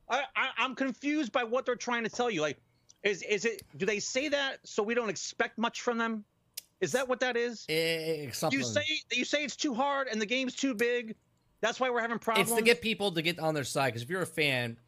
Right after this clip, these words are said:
Speaker 2: and you're like, "They should expand the game," the, the, the White Knights come out and they're like, they're like, "Well, Bungie said it's too, you're not a dev, you don't understand. It's just too hard." And it's like, all right, calm down. It's a thumbnail.
Speaker 1: Okay, so,
Speaker 2: It's, it's
Speaker 1: okay,
Speaker 2: a
Speaker 1: so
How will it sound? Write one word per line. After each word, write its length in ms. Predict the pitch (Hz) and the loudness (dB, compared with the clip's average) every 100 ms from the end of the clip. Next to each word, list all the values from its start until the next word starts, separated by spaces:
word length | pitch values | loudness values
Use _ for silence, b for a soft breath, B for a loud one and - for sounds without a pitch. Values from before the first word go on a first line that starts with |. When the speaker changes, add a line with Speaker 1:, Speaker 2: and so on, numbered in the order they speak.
| b b | b b
Speaker 2:
and 60 | 139 | 0
you're 100 | 139 | 0
like, 180 | 131 | 0
"They 120 | 175 175 | -2 -2
should 140 | 180 | -2
expand 280 | - 196 180 | -2 0 2
the 60 | |
game," 360 | 175 190 151 120 | 4 6 4 0
the, 140 | 143 151 | -2 0
the, 260 | 143 151 - _ - | 0 -4 -6 _ -8
the 80 | 143 | -2
White 240 | 160 151 | 0 2
Knights 240 | 151 147 - | 0 -2 -2
come 140 | 135 | -2
out 200 | 117 117 | -2 -2
and 80 | 123 | -2
they're 60 | 123 | 0
like, 280 | 113 107 _ _ - | 0 -2 _ _ -6
they're 100 | 135 | -6
like, 140 | 123 - | -6 0
"Well, 420 | 196 208 190 127 - 175 | 10 12 12 10 2 4
Bungie 260 | 185 156 | 4 4
said 220 | - 170 | 2 4
it's 140 | 143 - | 4 0
too, 160 | 175 139 - | -4 -4 -2
you're 140 | 214 | 4
not 140 | 262 180 | 6 6
a 100 | 113 | 4
dev, 240 | 151 135 131 | 2 2 2
you 80 | 190 | 0
don't 100 | 131 | 0
understand. 560 | 98 - 139 117 107 - B B B | -2 -8 -6 -6 -6 -12 B B B
It's 160 | 139 | -8
just 260 | - 170 - | -4 -4 -4
too 120 | 165 | -2
hard." 240 | 131 147 | 0 2
And 280 | 127 120 120 143 | 0 -2 -4 -6
it's 160 | 131 | -4
like, 220 | 147 127 _ _ _ | -4 -4 _ _ _
all 60 | 139 | -10
right, 100 | 113 _ | -10 _
calm 220 | - 147 117 | -6 -4 -2
down. 260 | 110 87 - _ _ _ _ - | -2 -4 -12 _ _ _ _ -6
It's 140 | 147 147 | -4 -4
a 80 | |
thumbnail. 520 | - 160 143 101 87 92 _ _ _ _ - | -4 -2 -2 -4 -8 -14 _ _ _ _ -8
Speaker 1:
Okay, 160 | 175 180 | -2 0
so, 120 | 190 | 0
Speaker 2:
It's, 140 | 175 - | -2 -2
it's 80 | |
Speaker 1:
okay, 140 | 151 - | 0 0
Speaker 2:
a 40 | |
Speaker 1:
so 140 | - | 2